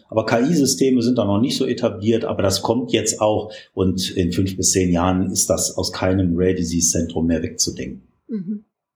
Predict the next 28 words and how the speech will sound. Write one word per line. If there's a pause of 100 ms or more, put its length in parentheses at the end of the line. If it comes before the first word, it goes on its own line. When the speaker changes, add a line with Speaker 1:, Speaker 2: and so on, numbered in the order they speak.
(880)
Speaker 2:
Wie
viel
Platz
bleibt
dann
für
die
Patient-Arzt-Interaktion
und
wie
sehr
braucht
der
Arzt
dann
vielleicht
einen
Techniker
an
seiner
Seite,
um
eben
in
fünf
bis
zehn
Jahren